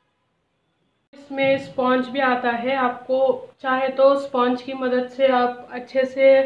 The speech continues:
कॉम-, Compact जो है वो है apply कर सकते हो, नहीं तो आप brush की मदद से भी apply कर सकते हो, नहीं तो आप Dab Beauty Blender से भी, wet beauty builder से भी आप अच्छे से apply कर सकते हो।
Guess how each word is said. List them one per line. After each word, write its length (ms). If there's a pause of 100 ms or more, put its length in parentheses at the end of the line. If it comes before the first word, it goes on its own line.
(640)
कॉम-, 320
Compact 480
जो 80
है 180
वो 140
है 160
apply 320
कर 200
सकते 400
हो, 160
नहीं 340
तो 180
आप 200
brush 260
की 140
मदद 300
से 200
भी 120
apply 340
कर 200
सकते 360
हो, 220
नहीं 260
तो 140
आप 320 (280)
Dab 320
Beauty 280
Blender 380
से 220
भी, 260 (300)
wet 240
beauty 240
builder 340
से 200
भी 100
आप 180
अच्छे 380
से 240
apply 380
कर 200
सकते 340
हो। 160